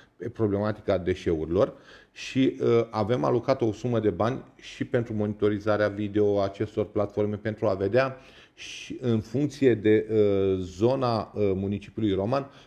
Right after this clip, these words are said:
comportamentul producătorului de deșeuri. Pentru că în funcție de zonă e un comportament diferit.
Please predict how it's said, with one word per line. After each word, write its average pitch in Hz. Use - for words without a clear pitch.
comportamentul 120
producătorului 107
de 98
deșeuri. 95
Pentru 98
că 113
în 104
funcție 123
de 101
zonă 113
e 117
un 135
comportament 110
diferit. 95